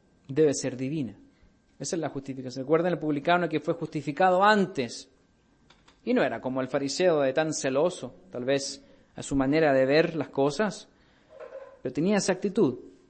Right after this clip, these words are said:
tenía esa actitud de considerarse un pecador frente a Dios. Y entendía que la justificación debe ser divina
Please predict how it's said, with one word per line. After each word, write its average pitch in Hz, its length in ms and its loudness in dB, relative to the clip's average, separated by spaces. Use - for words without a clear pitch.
tenía 160 240 -2
esa 170 160 -4
actitud 156 440 -8
de 127 340 -10
considerarse 131 640 0
un 139 80 -2
pecador 135 520 -2
frente 175 800 -2
a 117 140 -2
Dios. 123 480 0
Y 127 40 -2
entendía 143 540 0
que 143 120 -2
la 131 100 0
justificación 156 840 0
debe 156 180 8
ser 208 180 4
divina 226 440 6